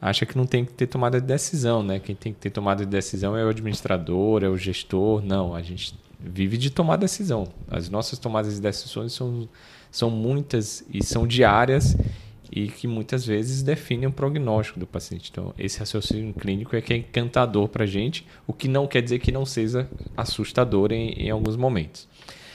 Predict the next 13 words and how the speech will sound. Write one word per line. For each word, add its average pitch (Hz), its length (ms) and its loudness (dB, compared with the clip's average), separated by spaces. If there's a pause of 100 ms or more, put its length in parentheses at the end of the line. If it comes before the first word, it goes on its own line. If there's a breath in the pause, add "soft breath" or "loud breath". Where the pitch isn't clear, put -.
(180 loud breath)
Mas 113 200 2
eu 135 80 10
acho 135 200 2
que - 360 2
essa - 260 4
tomada 147 300 4
de 127 100 2
decisão 113 460 2
nesse 101 240 -2
momento, 98 680 0
ainda 92 280 -2
no 95 80 -8
pronto-socorro, 101 800 -2